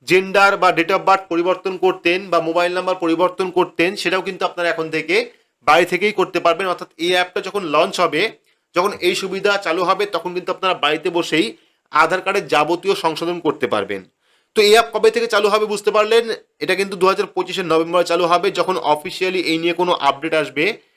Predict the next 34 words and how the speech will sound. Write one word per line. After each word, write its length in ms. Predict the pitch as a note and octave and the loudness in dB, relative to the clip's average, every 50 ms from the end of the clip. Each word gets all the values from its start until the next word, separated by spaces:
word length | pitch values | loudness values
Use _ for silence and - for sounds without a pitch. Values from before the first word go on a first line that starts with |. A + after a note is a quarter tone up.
| _ _ - | _ _ -2
অবশ্যই 400 | B2+ C#3 D3 E3+ F3+ E3+ - G3+ F#3+ | 0 2 2 2 2 0 0 -2 0
আমরা 120 | G3 F#3+ D#3+ | 0 0 0
জানাবো, 260 | E3 E3 E3+ E3+ E3 G3 G3+ | 0 0 0 0 2 2 2
এবং 140 | F3 F#3+ F#3 - - | 0 0 -4 -4 -6
কিভাবে 280 | G3 F#3 F3+ F#3 F#3 G#3 F#3+ | -4 0 0 2 2 2 0
আপনারা 220 | - - F#3+ G3 E3+ - D3+ | 0 0 0 0 2 2 2
আপডেট 260 | D3 D3 - F3+ E3+ - - | 2 0 -2 -4 -4 -2 0
করবেন 300 | F3+ E3+ D#3 D3+ D#3+ G3 A3+ A3+ - _ _ _ _ _ - | 0 0 2 2 0 0 -2 -4 -14 _ _ _ _ _ -6
সেটা 160 | - E3+ F#3+ E3 E3+ | -2 0 2 2 2
দেখতে 200 | D#3+ E3 E3 F#3 F3+ | 0 0 -2 -2 0
হলে 140 | G3 G3+ G#3 - D3 | 0 0 0 0 0
অবশ্যই 300 | D3 C#3+ E3+ D#3+ F#3+ F#3 | 0 0 0 -2 -2 -2
চ্যানেলটিকে 360 | - E3 D#3 D#3+ D#3 D#3 D#3 D#3+ - | -2 0 -2 -2 -2 -2 -4 -2 0
সাবস্ক্রাইব 340 | D3+ C#3+ C#3+ - - F3+ F3 F3 F3 | 0 -2 -2 -2 -2 -2 -2 0 0
করে 100 | F#3 F3+ | 2 2
রাখবেন 300 | F3 F3 E3+ E3+ F#3+ G3+ F3+ E3+ | 2 0 0 0 -2 -2 -2 -4
এবং 120 | D#3 C#3+ C#3+ C#3+ - | -4 -4 -4 -2 0
পাশে 160 | D3 D3 - D#3 | -2 -2 0 0
রাখা 200 | D#3 D3+ D3+ D3 B2 | -2 0 -2 -2 -4
বেল 140 | B2+ D#3+ F3+ F3+ | -2 -2 0 0
আইকনটি 300 | F3 E3 E3+ D#3 D3 F3 D#3 | 0 0 0 -2 -2 -4 -6
প্রেস 160 | C3+ C#3 B2+ - - | -4 -4 -4 -4 -4
করে 160 | C3 A#2+ C3 F3 G3+ - _ _ _ _ - D3+ | -2 0 0 0 -2 -4 _ _ _ _ 0 0
নোটিফিকেশন 500 | E3+ E3+ E3+ D#3+ E3+ E3 D#3+ - D#3+ D3 - - | 2 2 2 0 0 0 0 -2 -2 -4 -2 -2
all 100 | C3+ C3+ C3+ - | -2 -2 -2 -2
করে 140 | C#3 B2+ B2+ C3+ | -4 -2 0 0
রাখবেন 240 | C3 C3 C#3 F3 G3+ F3+ - E3+ | -2 0 0 -2 -2 -2 -2 0
এই 60 | F#3+ G3+ G#3+ | 2 2 2
রকম 180 | G3+ G#3 G#3 G3 E3+ | 2 0 -2 -2 -2
গুরুত্বপূর্ণ 480 | D3+ D3 C#3+ D3 - D#3 D3+ D3 C#3+ C3+ C#3 - - B2+ | -2 -2 -2 -2 -4 -6 -4 -4 -4 -4 -4 -4 -2 -4
আপডেট 280 | A2+ A2 A#2+ D3 F#3+ G3+ - _ _ _ _ - - | -2 0 0 0 0 -2 -6 _ _ _ _ -6 0
সবার 280 | - F#3+ F#3+ G3 F3 D#3+ | 2 4 4 4 4 4
আগে 120 | C3 B2+ A#2+ A2+ | 2 0 -2 -4
পেতে। 200 | A#2+ - D3+ | -4 -4 -2